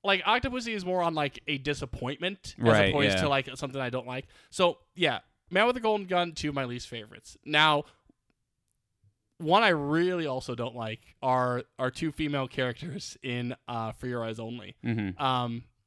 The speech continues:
Speaker 1: no, that's sorry, For Your Eyes Only. Excuse me. For, uh, I like Melina Havelock. She's one of my favorites. I meant, uh, You Only Live Twice.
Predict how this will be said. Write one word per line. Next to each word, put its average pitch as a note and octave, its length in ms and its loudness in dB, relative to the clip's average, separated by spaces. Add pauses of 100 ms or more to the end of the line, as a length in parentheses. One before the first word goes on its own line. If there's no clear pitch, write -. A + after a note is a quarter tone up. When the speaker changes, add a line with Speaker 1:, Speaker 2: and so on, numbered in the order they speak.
(360)
Speaker 1:
no, F#3 160 4
that's G#3+ 120 2
sorry, F3 160 2
For D#3 100 -2
Your D3 120 4
Eyes B2 140 -2
Only. A#2+ 140 -4
Excuse E3+ 240 -8
me. G#2+ 140 -16
For, E3+ 160 -8
uh, G3+ 200 -4
I B2+ 240 -4
like A#3 180 0
Melina C3 260 -8
Havelock. G#2+ 340 -14
She's C3 120 -10
one D3+ 60 -8
of D3 60 -8
my D3+ 80 -6
favorites. B2 400 -8
I C#3 80 -2
meant, D3+ 200 -2
uh, B2 320 -6
You C#3+ 140 0
Only D#3 120 2
Live C3+ 120 0
Twice. C3+ 420 -4